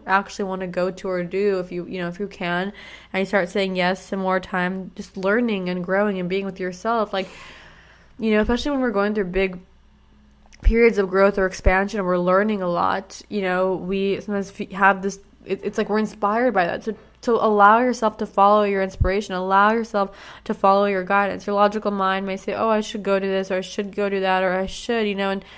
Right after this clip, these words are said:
just watch those shoulds and be like, "What is it, what is it that actually feels aligned with me right now? What is it that actually feels like the highest potential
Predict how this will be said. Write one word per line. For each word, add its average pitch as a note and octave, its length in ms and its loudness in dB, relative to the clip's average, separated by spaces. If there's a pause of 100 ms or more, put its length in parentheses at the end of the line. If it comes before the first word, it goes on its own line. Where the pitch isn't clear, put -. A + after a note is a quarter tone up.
(200)
just - 160 -10
watch A#3 320 6
those C#4 240 0
shoulds A3 520 -4
and G3+ 180 -2
be G#3 100 2
like, G3+ 240 -2
"What G3 160 0
is A#3 220 0
it, - 60 -12
what G#3 180 0
is A#3+ 120 -4
it A3 100 -6
that A3 200 -2
actually G3+ 480 0
feels G3 300 -4
aligned F#3 460 0
with F#3 100 -8
me F3 100 -6
right E3+ 160 -6
now? C#2+ 220 -8 (520)
What G#3+ 200 2
is B3 80 0
it B3+ 100 2
that A#3 200 2
actually G3+ 520 4
feels F#3+ 460 -2
like F3+ 180 -2
the F#3+ 100 -6
highest F#3+ 520 -2
potential F#3 760 -4